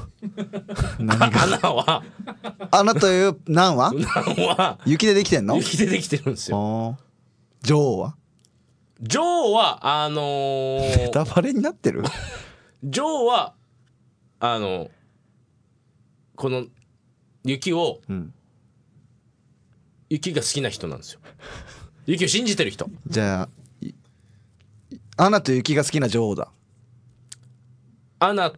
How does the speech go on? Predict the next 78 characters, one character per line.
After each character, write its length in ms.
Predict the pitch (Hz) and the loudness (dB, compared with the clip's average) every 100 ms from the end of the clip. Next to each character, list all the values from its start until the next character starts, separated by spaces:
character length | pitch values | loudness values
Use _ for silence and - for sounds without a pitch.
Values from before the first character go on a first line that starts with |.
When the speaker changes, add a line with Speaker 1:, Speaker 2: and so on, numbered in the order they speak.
| - _ | -12 _
Speaker 2:
と、 340 | 196 180 123 - | 0 0 -2 -2
い 40 | 180 | -2
や、 100 | 156 | 0
だ 80 | 135 | 0
か 140 | 123 | 0
ら 160 | 110 180 | 0 2
ア 100 | 247 | 2
ナ 160 | 208 | 2
は 180 | 143 147 | 0 0
雪 380 | 110 131 175 165 | -2 -4 -4 -2
で、 440 | 127 131 104 76 _ _ _ _ _ | 0 0 -2 -8 _ _ _ _ _
ア 160 | 151 247 | 2 2
ナ 180 | 262 151 | 2 2
は 200 | 165 127 | 2 2
ナ 240 | 160 214 | 2 2
ン 220 | 175 98 | 0 -2
で、 320 | 104 139 107 104 | 0 2 0 -4
Speaker 1:
な 160 | 110 | -8
る 80 | 107 | -8
ほ 100 | 104 | -10
ど。 160 | 92 - _ _ _ _ _ _ _ | -12 -16 _ _ _ _ _ _ _
へ 40 | 92 | -4
え。 60 | |
Speaker 2:
ナ 200 | 143 233 | 0 2
ン 80 | 247 | 2
は 140 | 180 135 | 0 2
パ 200 | 220 247 | 4 4
ン 80 | |
と 100 | 214 | 0
食 160 | 131 131 | 0 0
べ 100 | 131 | 0
た 100 | 131 | 0
ら 100 | 101 | -2
ガ 220 | 98 185 | 0 0
ン 100 | 208 | 0
が 100 | 156 | 0
治 320 | 101 95 90 80 | -2 -2 -2 -4
る。 80 | 71 | -8
Speaker 1:
ち 380 | - - - 220 | -10 -8 0 2
な 80 | |
み 80 | 247 | 2
に、 60 | 214 175 | 0 4
ア 100 | 247 | 4
ナ 80 | 262 | 4
と 100 | 180 | 2
雪 160 | 147 | 4
の 100 | 156 | 0
女 340 | 123 143 139 107 | 2 2 2 2
王 40 | |
は、 260 | 113 104 90 | 0 0 0
Speaker 2:
は 140 | 104 | -2
い。 100 | 90 - _ _ _ _ | -2 -8 _ _ _ _
Speaker 1:
あ 120 | 104 | -2
の、 360 | 95 90 85 87 | 0 -2 -2 -4
な 140 | 98 | -4
ん 20 | 98 | -6
て 60 | |
い 20 | |
う 20 | 71 | -8
ん 0 | |
で 20 | |
す 40 | |
か 100 | - | -10
ね。 100 | 62 - _ _ _ - | -12 -14 _ _ _ -4
日 100 | 135 | 0
本 360 | 165 - 196 - _ - 120 | 2 2 0 -6 _ -16 -16
で 300 | 117 107 110 | -10 -6 -4
上 140 | 101 117 | -2 -2
映 40 | |
さ 80 | 120 | -2
れ 60 | 104 | -4
た 80 | |
時 120 | 98 104 | -6 -8
に 200 | 95 - | -10 -4
有 160 | 135 | -2
名 160 | 156 143 | 0 0
な 140 | 135 | -2
ね、 200 | 127 180 | -4 -6